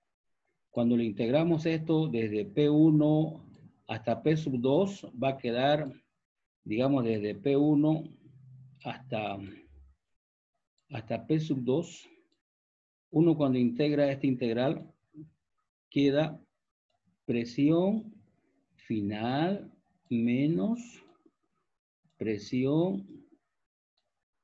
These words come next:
inicial. En cambio, el calor no, no es así. O sea, no queda como un delta,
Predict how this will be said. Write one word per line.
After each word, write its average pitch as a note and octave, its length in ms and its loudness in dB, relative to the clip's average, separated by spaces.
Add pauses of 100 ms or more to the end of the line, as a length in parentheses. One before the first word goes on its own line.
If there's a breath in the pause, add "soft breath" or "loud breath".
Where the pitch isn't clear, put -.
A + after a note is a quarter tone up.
(100)
inicial. G#2+ 720 -4 (1000 soft breath)
En A#2 140 2
cambio, A3 280 6
el D#3 60 4
calor D#3 380 6
no, D#3 480 8
no D#3+ 220 8
es E3 60 6
así. D3+ 380 2
O C3 100 -4
sea, C#3+ 140 2
no D#3 160 6
queda F3+ 220 0
como D#3 240 6
un E3+ 100 6
delta, D#3 640 2